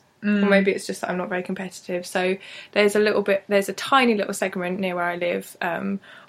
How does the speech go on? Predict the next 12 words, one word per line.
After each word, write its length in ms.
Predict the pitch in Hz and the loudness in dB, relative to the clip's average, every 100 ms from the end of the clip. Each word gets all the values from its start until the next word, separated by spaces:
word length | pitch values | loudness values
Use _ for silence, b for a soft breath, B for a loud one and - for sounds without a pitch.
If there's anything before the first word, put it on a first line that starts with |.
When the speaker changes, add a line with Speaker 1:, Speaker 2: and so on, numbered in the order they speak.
| - | -4
Speaker 2:
on 160 | 190 | -2
Chadwell 340 | 185 190 - 175 | -2 -4 -4 -2
Basin, 440 | - 185 - 190 | -2 -4 -4 -6
which 240 | 185 - - | -6 -6 -8
is 80 | 185 | -6
probably 320 | 202 190 175 | -4 -2 -4
only 140 | 170 | -4
about 280 | 175 165 - | -2 -2 -2
three 120 | 180 | -4
hundred 200 | 175 180 | -4 -4
metres 340 | 190 190 - 185 | -8 -8 -8 -6
long. 320 | 170 196 | -4 -4